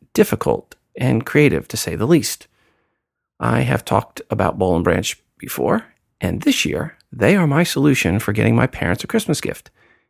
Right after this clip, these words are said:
In the past, we have struggled on what to get them. There have been old-fashioned popcorn machines, carts, a slot machine one year,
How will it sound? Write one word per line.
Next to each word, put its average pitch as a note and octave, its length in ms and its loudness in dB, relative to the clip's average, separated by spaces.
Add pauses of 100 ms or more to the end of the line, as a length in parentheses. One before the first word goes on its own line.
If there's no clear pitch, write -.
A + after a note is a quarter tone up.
(100)
In A2 120 4
the A#2 80 4
past, B2+ 420 0
we A2+ 180 2
have A2 220 2
struggled G2+ 340 0
on G2+ 200 2
what - 220 -2
to - 60 -14
get F#2+ 220 0
them. - 240 -8 (560)
There G2 160 2
have G2+ 140 2
been G2+ 140 4
old-fashioned A2 960 2
popcorn G#2+ 840 4
machines, G#2+ 640 4
carts, - 580 -2 (640)
a G2 360 2
slot A2 360 2
machine A2+ 440 6
one A2 200 6
year, A2 440 6